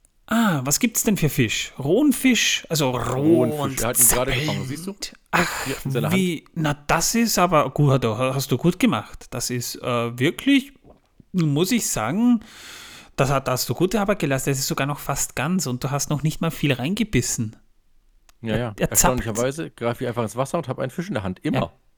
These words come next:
Speaker 1: Ja, der kann das. Das ist jahrhundertelanges Training. Das ist, wenn du, wenn du verzweifelt am Verhungern bist, weil du es vorher nicht konntest. Wobei, die sind, die, äh, Gollum ist ja eigentlich am, am, am Fluss aufgewachsen. Ich glaub, der hat das schon gelernt.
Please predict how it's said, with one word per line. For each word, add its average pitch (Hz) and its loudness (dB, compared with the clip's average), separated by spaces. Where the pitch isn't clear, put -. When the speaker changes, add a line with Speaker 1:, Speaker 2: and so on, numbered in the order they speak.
Speaker 1:
Ja, 160 2
der 131 2
kann 160 2
das. 127 4
Das - 0
ist 127 2
jahrhundertelanges 139 2
Training. 127 0
Das 120 -6
ist, 135 -2
wenn 135 0
du, 135 0
wenn 139 0
du 139 -4
verzweifelt 131 -4
am 131 0
Verhungern 135 -2
bist, 160 -2
weil 131 2
du 139 2
es 131 -2
vorher 131 -2
nicht 120 -4
konntest. 123 -6
Wobei, 135 2
die 143 0
sind, 143 0
die, 147 -4
äh, 139 0
Gollum 127 0
ist 123 -6
ja 127 0
eigentlich 127 -4
am, 120 0
am, 127 -4
am 139 -2
Fluss 127 0
aufgewachsen. 120 -2
Ich 131 -2
glaub, - -2
der 123 0
hat 131 -2
das 127 -2
schon 123 -2
gelernt. 110 -2